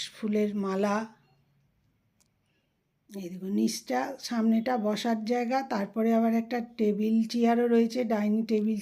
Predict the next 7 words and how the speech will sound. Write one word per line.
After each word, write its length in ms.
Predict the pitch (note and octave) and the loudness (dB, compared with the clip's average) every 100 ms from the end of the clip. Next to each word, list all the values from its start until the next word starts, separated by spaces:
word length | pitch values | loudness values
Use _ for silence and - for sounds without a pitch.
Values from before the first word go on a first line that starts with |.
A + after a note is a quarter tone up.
| - | 0
চেয়ার। 320 | A#3 A#3+ A#3+ A#3+ - - - - - _ _ - | 2 2 0 -6 -18 -20 -20 -20 -20 _ _ -12
শোকেসে 600 | - A3 - A3+ - A#3+ A#3+ A#3 - _ - | -4 -4 -2 -2 2 2 0 -4 -14 _ -8
বিভিন্ন 300 | G3+ G3+ A3 A3+ | -6 -2 0 2
রকম 360 | A3+ A3+ A#3 A#3 A#3 - - _ _ _ _ _ _ _ _ | 0 2 2 2 0 -6 -20 _ _ _ _ _ _ _ _
শোপিস 380 | - A3 G#3+ G#3+ F#3 | -6 -4 -2 -4 0
দিয়ে 140 | A3 A3+ | 2 2
সাজানো। 560 | A3+ F#3+ G3+ G#3+ A3 | 0 0 2 4 4